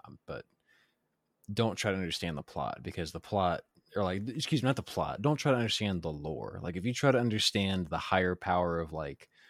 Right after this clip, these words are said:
all, what is the l'Cie, what is Pulse, what is Cocoon, what is,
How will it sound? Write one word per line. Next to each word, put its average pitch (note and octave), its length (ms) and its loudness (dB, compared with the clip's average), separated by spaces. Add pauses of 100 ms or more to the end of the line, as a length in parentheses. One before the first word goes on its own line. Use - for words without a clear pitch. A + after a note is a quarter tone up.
(640)
all, F#2+ 440 4
what G2 260 2
is F#2 140 0
the F2+ 120 -6
l'Cie, F2 540 -2
what F2 220 -4
is F2 200 -2
Pulse, E2 460 -4
what E2+ 120 -2
is E2+ 160 -4
Cocoon, E2+ 460 -6
what E2 120 -8
is, E2 300 -4